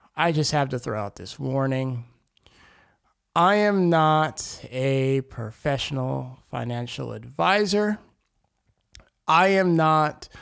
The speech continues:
the person you've been searching for all your life to point you to the right direction for you to walk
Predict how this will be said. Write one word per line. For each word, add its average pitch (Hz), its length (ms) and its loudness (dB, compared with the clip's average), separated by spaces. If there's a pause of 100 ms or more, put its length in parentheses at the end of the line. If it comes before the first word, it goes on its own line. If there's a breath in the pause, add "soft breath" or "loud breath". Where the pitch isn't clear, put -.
(340 loud breath)
the 135 140 -4
person 156 720 0 (240 soft breath)
you've 131 260 -4
been 120 260 -2
searching 156 640 0
for 156 420 0
all 139 220 2
your 123 300 0
life 170 760 0 (380 soft breath)
to 135 120 -2
point 165 460 0
you 151 480 2 (520 soft breath)
to 147 580 2
the 143 180 -4
right 143 500 0
direction 180 840 2
for 147 240 -4
you 135 240 0
to 135 260 -6
walk 156 680 0